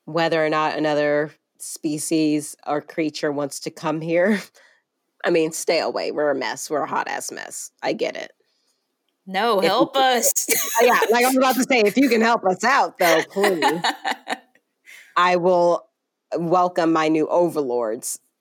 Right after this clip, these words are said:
Speaker 1: if you can give us all, like, universal health care and no debt. I'm all for it. Um, <laughs> if you can give us a better life, please come save us.
Speaker 2: There was a time for, for aliens, right? They
Speaker 1: Mm.
Speaker 2: had, they had a moment,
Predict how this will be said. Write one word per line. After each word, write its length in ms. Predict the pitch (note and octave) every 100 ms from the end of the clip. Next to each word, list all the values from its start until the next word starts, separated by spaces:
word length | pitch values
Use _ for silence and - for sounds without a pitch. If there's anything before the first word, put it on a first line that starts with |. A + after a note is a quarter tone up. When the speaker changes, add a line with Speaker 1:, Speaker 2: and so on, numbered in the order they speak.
| -
Speaker 1:
if 220 | D3+ C#3+
you 120 | D#3+
can 200 | C#3+ D3+
give 180 | D3 C#3
us 180 | D3 D3+
all, 240 | C#3 C3+
like, 280 | - E3 - -
universal 480 | C#3+ B2+ C3+ C#3+ D3
health 280 | D3+ -
care 380 | - E3 - C#3+ -
and 180 | D3+
no 160 | D3 D#3+
debt. 360 | - D#3+ - - _ -
I'm 160 | D3
all 140 | D3 D#3
for 260 | D#3+ D#3+
it. 160 | A2 - _ _ _ _ -
Um, 360 | D3 C#3 C#3
<laughs> 280 | G3+ F#3 -
if 520 | G3+ F3+ _ - _ -
you 80 | B3
can 120 | A#3+
give 100 | G#3
us 140 | G3
a 60 | F3
better 300 | F3 F3 E3
life, 380 | D#3 D3 D3+ - _
please 400 | - E3 E3 -
come 160 | C3
save 260 | - G2 C#2+
us. 280 | - - - _ _ _ _ _ _ _ _ _ _
Speaker 2:
There 180 | F3 C#4
was 160 | D4+ A#3
a 80 |
time 600 | A#3 - G#3 G3+ F3+ D#3+
for, 540 | D3 - E3+ D#3+ D#3 C#3 -
for 280 | - E3 -
aliens, 1000 | D3+ D3+ C3 A2+ - - - - - _ -
right? 360 | D#3+ E3 E3+
They 180 | F3 G3+
Speaker 1:
Mm. 40 | A3
Speaker 2:
had, 400 | G#3+ G#3 F#3+ A3+
they 140 | G3+
had 260 | A#3+ G#3 F3+
a 100 | E3
moment, 840 | F3 F3+ F#3 F3 D#3+ D#3 -